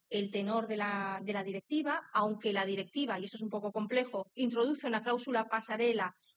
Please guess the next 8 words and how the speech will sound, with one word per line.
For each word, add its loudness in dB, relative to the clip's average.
por 4
la 4
cual 8
cabría 4
entender 4
que -2
nuestro -4
legislador 0